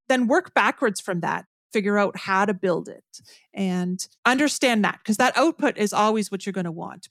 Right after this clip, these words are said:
But like I said, you know, in, in our case, the, the input, it changes levels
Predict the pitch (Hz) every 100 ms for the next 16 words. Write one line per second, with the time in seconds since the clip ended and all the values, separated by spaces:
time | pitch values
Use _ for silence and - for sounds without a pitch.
0 | - 233 - _ _ _ - 226 214 -
1 | 233 - 208 196 202 196 - 202 196 240
2 | 220 - 220 208 - _ - 220 254 285
3 | 285 277 262 262 277 247 226 269 - -
4 | -